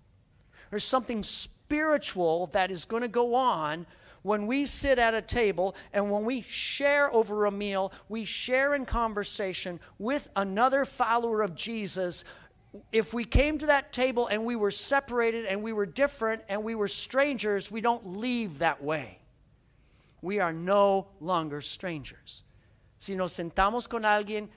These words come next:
en la mesa con hospitalidad, ya no somos extraños. Now, there's another dimension to this that goes beyond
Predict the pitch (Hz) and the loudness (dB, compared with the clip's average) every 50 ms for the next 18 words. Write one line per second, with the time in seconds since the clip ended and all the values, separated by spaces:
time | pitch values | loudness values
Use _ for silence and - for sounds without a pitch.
0 | - - _ _ _ _ _ _ _ _ 165 160 160 151 151 156 160 180 196 208 | -20 -20 _ _ _ _ _ _ _ _ -6 -4 -2 -2 -4 -4 -4 -4 -4 -4
1 | 202 - - 220 214 208 - - - 156 151 156 151 - - 151 - - 156 147 | -4 -4 -2 -2 -4 -4 -6 -10 -10 -10 -10 -10 -10 -12 -14 -16 -8 -6 -6 -6
2 | 147 139 165 175 175 151 147 147 151 147 143 135 - - - 160 156 156 160 156 | -6 -6 -6 -6 -6 -4 -6 -6 -6 -6 -8 -8 -8 -6 -6 -6 -6 -6 -6 -8
3 | - - - - 139 127 - - - - 104 101 - - - - - - - - | -10 -12 -12 -12 -10 -8 -8 -8 -8 -10 -14 -14 -16 -16 -20 -20 -18 -18 -18 -18
4 | - _ _ _ _ _ _ _ _ _ - - _ _ _ _ _ _ _ _ | -20 _ _ _ _ _ _ _ _ _ -20 -20 _ _ _ _ _ _ _ _
5 | _ _ _ _ _ _ _ _ _ _ _ _ _ _ _ _ _ _ _ _ | _ _ _ _ _ _ _ _ _ _ _ _ _ _ _ _ _ _ _ _
6 | _ _ _ _ _ _ _ _ _ _ _ _ _ - 160 180 190 170 220 214 | _ _ _ _ _ _ _ _ _ _ _ _ _ -10 -8 -6 -4 -2 -2 0
7 | 220 233 277 285 269 240 170 202 190 180 170 156 151 - - 151 135 - 139 139 | 2 2 2 2 2 0 0 -2 -2 -2 -2 -4 -4 -8 -10 -10 -12 -12 -10 -10
8 | 131 113 - - 160 - - 185 170 147 - - - 170 170 170 175 190 180 175 | -8 -8 -8 -10 -10 -8 -8 -8 -8 -8 -10 -12 -12 -6 -4 -2 0 2 2 2
9 | 160 135 110 95 - | 0 0 -4 -8 -16